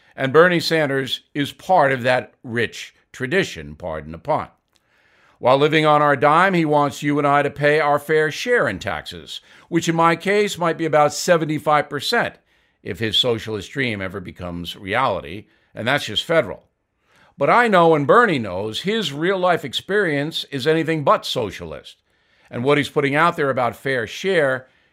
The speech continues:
is misleading blather. It is, however, an effective rap for the barn burner,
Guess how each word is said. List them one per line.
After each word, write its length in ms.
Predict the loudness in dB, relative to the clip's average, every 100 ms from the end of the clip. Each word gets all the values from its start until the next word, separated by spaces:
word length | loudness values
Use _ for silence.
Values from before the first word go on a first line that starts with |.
| _
is 180 | -10 -6
misleading 640 | -6 -6 -8 -10 -10 -10
blather. 580 | -12 -8 -4 -4 -8 -14 _ _ _ _ _ _ _ _ _ -2
It 180 | 4 4
is, 200 | 4 4
however, 440 | 6 6 6 2
an 80 | 0
effective 560 | 0 0 0 -4 -6
rap 360 | 0 2 2 -2
for 120 | -6
the 100 | -4
barn 380 | -2 0 0 -2
burner, 400 | -2 -2 -4